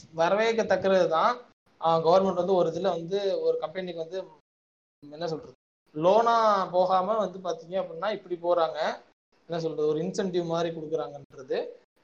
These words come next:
But அதுவுமே வந்து பாத்தீங்கன்னா கொஞ்சம் டீப்பா போய் பார்க்கணும். ப்ரொடக்ஷன் லிங்க்ஸ் இன்சென்டிவ்ஸ் வந்து,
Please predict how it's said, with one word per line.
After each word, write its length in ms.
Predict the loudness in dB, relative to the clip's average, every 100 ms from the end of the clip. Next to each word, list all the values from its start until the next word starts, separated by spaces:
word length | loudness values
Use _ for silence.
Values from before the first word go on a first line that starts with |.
| -6
But 120 | -2
அதுவுமே 560 | 2 2 0 -2 -2 -2
வந்து 0 |
பாத்தீங்கன்னா 420 | -2 -2 -4 -4
கொஞ்சம் 480 | -4 -4 -2 -4 -6
டீப்பா 380 | -10 -2 0 2
போய் 160 | 0 0
பார்க்கணும். 500 | 0 -2 -6 -16 -20 -14
ப்ரொடக்ஷன் 340 | -10 -8 -8 -8
லிங்க்ஸ் 260 | -10 -10 -20 _
இன்சென்டிவ்ஸ் 440 | -12 -10 -6 -6
வந்து, 520 | -8 -6 -4 -4 -8